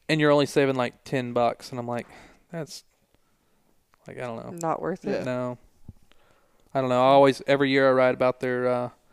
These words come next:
Speaker 1: their alcohol, their Cheers program, too, because if there's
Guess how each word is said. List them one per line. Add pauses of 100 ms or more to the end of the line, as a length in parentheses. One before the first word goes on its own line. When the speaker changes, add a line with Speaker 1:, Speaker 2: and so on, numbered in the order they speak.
(320)
Speaker 1:
their
alcohol,
their
Cheers
program,
too,
because (1300)
if
there's